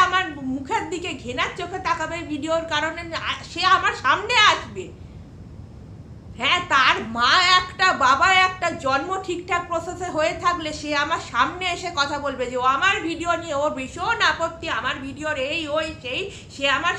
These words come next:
সামনে এসে বলবে। ঠিক আছে, বুঝতে পেরেছিস কি বলতে চাইছি আমি? সকালবেলা উঠে পাগলির, মানে আমি একটা অন্য একটা টপিকসে ভিডিও করতে যাচ্ছিলাম, সেই টপিকসটা বলেই দিচ্ছি। আমার আবার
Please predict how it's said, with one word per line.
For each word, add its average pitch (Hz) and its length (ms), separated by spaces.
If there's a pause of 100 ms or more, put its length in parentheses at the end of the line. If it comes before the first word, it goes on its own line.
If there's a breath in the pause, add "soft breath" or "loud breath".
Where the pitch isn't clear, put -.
সামনে 381 320 (100)
এসে 311 160 (100)
বলবে। 202 300 (1600 loud breath)
ঠিক 185 160 (100)
আছে, 466 200 (320)
বুঝতে - 360
পেরেছিস 453 460 (100)
কি 302 80 (100)
বলতে 277 240 (200)
চাইছি 330 280 (120)
আমি? 392 180 (1500)
সকালবেলা 330 720 (140)
উঠে 294 220 (140)
পাগলির, 302 520
মানে 269 240
আমি 285 200
একটা 285 240
অন্য 262 140 (100)
একটা 294 140 (100)
টপিকসে 247 400 (100)
ভিডিও 233 220 (120)
করতে 240 320
যাচ্ছিলাম, 196 580 (140)
সেই 220 240
টপিকসটা 196 460 (100)
বলেই 349 320
দিচ্ছি। - 240 (100)
আমার 302 220
আবার 320 140